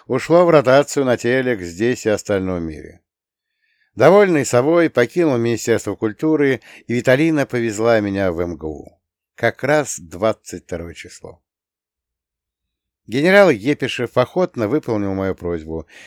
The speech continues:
подогнав трио «Зилов», один в качестве генератора с кунгом, второй и третий с бортами поставили впритык в качестве сцены,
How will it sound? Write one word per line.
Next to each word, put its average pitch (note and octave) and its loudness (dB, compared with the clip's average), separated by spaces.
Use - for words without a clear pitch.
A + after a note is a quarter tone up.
подогнав D3 4
трио D3+ 4
«Зилов», A2 -4
один D3+ 0
в - -8
качестве G#2 0
генератора C#3 2
с - -8
кунгом, A2 -2
второй E3+ 4
и D3+ -6
третий C#3+ 0
с G#2 -6
бортами G#2+ 2
поставили C3 0
впритык A2 -4
в - -20
качестве G#2+ -4
сцены, - -14